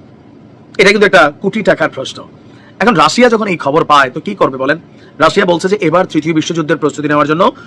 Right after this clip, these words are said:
সৈনিকদেরকে নির্দেশনা দেওয়া হয়েছে, কারণ পরিস্থিতি যে কোনো সময়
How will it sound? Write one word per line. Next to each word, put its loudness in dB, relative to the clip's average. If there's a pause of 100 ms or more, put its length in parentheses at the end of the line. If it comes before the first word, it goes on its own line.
(140)
সৈনিকদেরকে 2
নির্দেশনা 2
দেওয়া 6
হয়েছে, 2 (280)
কারণ 0
পরিস্থিতি 2 (180)
যে -4
কোনো -4
সময় 0